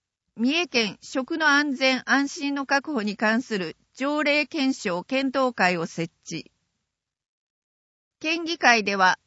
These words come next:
平成十九年の食品の不適正表示事案を踏まえ、平成二十年に三重県食の安全安心の確保に関する条例を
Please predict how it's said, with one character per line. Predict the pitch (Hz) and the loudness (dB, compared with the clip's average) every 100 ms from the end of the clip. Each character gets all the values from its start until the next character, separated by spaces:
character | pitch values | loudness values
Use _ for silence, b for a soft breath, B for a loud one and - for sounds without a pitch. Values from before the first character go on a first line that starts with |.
| _ _ - | _ _ -8
平 | 294 311 | -4 -4
成 | 285 294 294 | -4 -4 -4
十 | 285 311 277 | -6 -6 -6
九 | 311 294 | -4 -2
年 | 233 208 | -2 -2
の | 196 196 - | -4 -6 -8
食 | - 262 311 | -6 -4 -4
品 | 330 285 285 | -2 0 0
の | 262 233 | 0 -2
不 | - | -8
適 | 311 - | -10 -8
正 | - 302 311 | -6 -4 -2
表 | 339 294 262 | -4 -4 -4
示 | 269 | -4
事 | 247 277 | -2 0
案 | 240 202 | 0 0
を | 226 | -2
踏 | 202 | 0
ま | 208 196 | 0 2
え、 | 185 - _ _ _ _ - | 0 -4 _ _ _ _ -6
平 | 302 339 | -2 -2
成 | 311 302 | -4 -4
二 | 302 302 | -2 -2
十 | 294 330 | -2 -2
年 | 269 220 202 | 0 -2 -2
に | 190 202 - _ _ _ | -6 -8 -12 _ _ _
三 | 233 269 | 0 2
重 | 302 | 2
県 | - 240 202 - | 0 -2 -2 -10
食 | - - 269 330 | -12 -6 -4 -2
の | 330 294 - | -2 -2 0
安 | 240 294 | 0 2
全 | 269 285 269 - | 0 0 0 0
安 | 247 294 | 0 0
心 | 302 320 311 | -2 -6 -6
の | 311 | -2
確 | 302 294 | -2 0
保 | 240 214 | -2 -2
に | 202 | 0
関 | 240 254 | 2 2
す | 247 | 0
る | 233 190 | -2 -2
条 | 214 220 226 | 0 2 2
例 | 220 208 | 0 0
を | 196 | -2